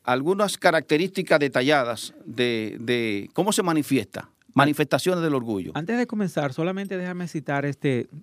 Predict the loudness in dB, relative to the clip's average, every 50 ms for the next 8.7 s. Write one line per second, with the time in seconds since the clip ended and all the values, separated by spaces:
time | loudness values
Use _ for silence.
0 | _ _ 0 2 2 2 2 4 2 2 2 0 -2 -4 -6 -6 -12 -14 -14 -12
1 | -8 -8 -4 -4 -4 -2 -2 -2 -2 0 -2 -2 -2 -2 -2 0 -2 -2 -4 -4
2 | -6 -4 -4 -4 -4 -8 -12 _ _ _ _ _ _ _ _ _ _ _ _ _
3 | _ _ _ _ _ _ _ _ -20 -20 -20 -20 -20 -20 -20 -20 -20 _ 0 2
4 | 2 4 4 4 6 6 4 4 4 2 0 0 -2 -4 -4 -4 -2 -2 -2 -2
5 | -2 -6 -2 0 0 0 0 -2 -4 -6 -4 -4 -4 -2 -2 -2 0 0 -2 -2
6 | -2 -4 -8 -6 -4 -4 -4 -4 -2 -4 -4 -4 -6 -8 -12 _ _ -8 -6 -6
7 | -4 -4 -6 -4 -2 -2 -2 0 0 -2 -2 -2 -2 -4 -4 -4 -4 -6 -6 -8
8 | -12 _ -20 -8 -4 -2 0 0 0 0 -2 -4 -10 -14